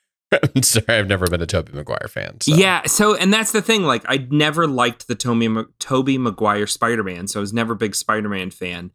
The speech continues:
Speaker 2: I really liked the Andrew Garfield ones. I was a big fan of those, um, especially the first one. Um, and then I've really liked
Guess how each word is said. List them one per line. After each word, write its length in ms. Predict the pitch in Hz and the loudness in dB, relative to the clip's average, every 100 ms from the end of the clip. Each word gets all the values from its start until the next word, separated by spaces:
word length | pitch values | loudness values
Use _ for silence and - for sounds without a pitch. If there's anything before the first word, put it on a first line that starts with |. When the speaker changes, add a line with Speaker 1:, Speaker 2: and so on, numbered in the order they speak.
| _ _ _ _ - | _ _ _ _ -2
Speaker 2:
I 120 | 120 | 0
really 680 | 117 113 117 135 185 180 147 | 2 2 4 4 4 4 4
liked 260 | 127 117 | 4 2
the 160 | - 113 | 2 2
Andrew 240 | 113 110 | 2 2
Garfield 540 | 101 110 107 - 104 90 | 2 2 0 0 -2 -2
ones. 260 | 87 82 | -6 -8
I 60 | 92 | -6
was 100 | 101 | -4
a 60 | 104 | -6
big 420 | - 131 120 101 | -2 2 2 0
fan 500 | - 107 98 92 95 | -2 0 0 -2 -6
of 300 | - 101 90 | -4 -4 -4
those, 560 | 101 92 87 87 95 - _ _ _ | -4 -4 -4 -6 -6 -6 _ _ _
um, 460 | 101 101 95 90 92 | -2 0 0 0 -2
especially 640 | 110 - - 123 - 113 | -2 -2 0 0 0 0
the 100 | 95 | -2
first 380 | 95 107 101 - | -2 0 0 -2
one. 340 | 95 92 95 - _ _ _ | -6 -6 -8 -14 _ _ _
Um, 500 | 98 101 92 85 82 - | -4 -2 0 -2 -6 -6
and 140 | - 117 | 0 2
then 100 | 117 | 4
I've 180 | 107 104 | 2 0
really 200 | 104 98 | 0 0
liked 460 | 95 90 - - | 0 -2 -6 -14